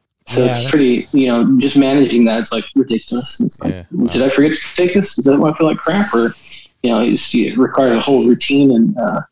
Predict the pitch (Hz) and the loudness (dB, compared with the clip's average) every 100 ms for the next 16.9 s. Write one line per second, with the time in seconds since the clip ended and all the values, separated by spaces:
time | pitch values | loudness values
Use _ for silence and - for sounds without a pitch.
0 | - - 117 127 120 123 117 - 123 117 | -10 -4 0 2 2 2 0 0 0 0
1 | - - - 113 113 110 - - - - | -2 -10 -4 0 2 2 -2 -4 -6 -6
2 | - - - 113 110 107 107 101 - 139 | -8 -10 -12 -10 -10 -8 -10 -10 -14 -10
3 | 139 127 123 180 160 - - _ - 156 | -8 -8 -4 -2 0 -4 -14 _ -6 -4
4 | 151 196 180 165 156 147 139 131 - 120 | 0 2 2 -2 -6 -2 -2 -2 -2 -6
5 | - 123 110 120 135 - 120 113 107 110 | -6 -8 -6 -4 -6 -8 -8 -8 -6 -6
6 | 131 - - 135 120 113 117 151 143 131 | -8 -8 -12 -10 -8 -10 -12 -8 -8 -8
7 | 214 - 165 147 143 127 143 131 - 117 | -8 -8 -10 -6 -6 -6 -6 -6 -8 -12
8 | - 151 185 170 143 117 117 139 - 107 | -10 -8 -6 -6 -8 -8 -8 -10 -10 -12
9 | 87 - 101 104 107 - 135 - _ - | -14 -14 -14 -14 -16 -14 -14 -14 _ -12
10 | - 151 151 - 131 127 117 - 95 - | -6 -6 -4 -6 -6 -6 -6 -8 -8 -10
11 | - - - _ _ - _ _ _ _ | -14 -18 -20 _ _ -20 _ _ _ _
12 | _ _ _ _ _ _ _ - 175 160 | _ _ _ _ _ _ _ -4 0 4
13 | 151 170 151 170 190 160 - 233 156 135 | 6 6 4 4 2 0 2 4 6 6
14 | 165 208 165 - 135 131 131 147 - 131 | 6 4 2 -4 -4 -2 -2 2 2 2
15 | 127 120 127 - - - - - 143 135 | 0 2 0 -2 -8 -12 -10 2 4 4
16 | - 139 - 131 120 127 113 117 135 | 2 0 2 2 2 2 -2 -2 -4